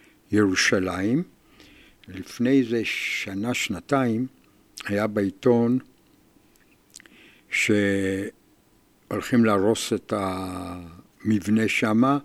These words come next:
אה, לטובת שכונת מגורים, וכל השכנים שמה, אה, התנגדו כי ראו בזה אתר מורשת כבר וכולי. אז הוא הקים שם,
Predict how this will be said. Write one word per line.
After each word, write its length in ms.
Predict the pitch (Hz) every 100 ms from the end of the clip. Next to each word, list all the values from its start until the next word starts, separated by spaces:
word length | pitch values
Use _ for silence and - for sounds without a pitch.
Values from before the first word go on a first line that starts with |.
| - - - - - - _ 104
אה, 40 | 101 92 92 90 90 87 92
לטובת 480 | 92 - 92 98
שכונת 440 | - - 98 101 -
מגורים, 540 | 101 87 101 117 143
וכל 320 | 101 - 127 123
השכנים 580 | - - 117 120 160
שמה, 420 | 151 - 127 127 131 - - - - - -
אה, 400 | 107 104 104 104 - -
התנגדו 600 | 110 - 110 101 110 156
כי 520 | - 143 135 135 131 127
ראו 260 | 117 120 143
בזה 340 | 139 135 147 151 151 147 147 147 147 127
אתר 260 | - 143
מורשת 580 | 151 156 170 185 - 101
כבר 380 | - 90 85 82 98
וכולי. 540 | 92 - 101 101 196 - _ _ _ - - - - -
אז 120 | 101
הוא 80 | 101
הקים 280 | 101 123 107
שם, 380 | - 123 143